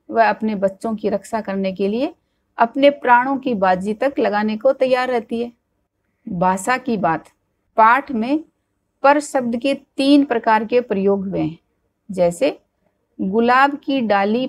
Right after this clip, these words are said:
पर एक चिड़िया आन बैठी है। इसका अर्थ क्या हुआ? गुलाब की डाली के ऊपर एक चिड़िया आकर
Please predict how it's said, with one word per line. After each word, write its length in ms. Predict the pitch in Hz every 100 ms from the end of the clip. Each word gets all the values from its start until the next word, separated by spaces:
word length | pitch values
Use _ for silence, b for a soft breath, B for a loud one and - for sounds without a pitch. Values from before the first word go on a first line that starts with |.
| -
पर 280 | 214 262 - _ _ -
एक 220 | 247 240
चिड़िया 500 | _ 226 226 247 311 - 196
आन 260 | 202 208
बैठी 340 | 175 165 208 165
है। 120 | 170 _ _
इसका 300 | 240 240 - 247
अर्थ 280 | 240 247
क्या 180 | - 240
हुआ? 280 | 226 220 262 - _ _ _ -
गुलाब 560 | 185 214 220 240 269 277
की 180 | 277 226
डाली 400 | 202 202 220 339 - _ _
के 140 | 269 302 -
ऊपर 480 | 214 196 196 262 427 466 _ _
एक 200 | 233 247
चिड़िया 420 | 240 220 208 233 233
आकर 340 | 190 240 392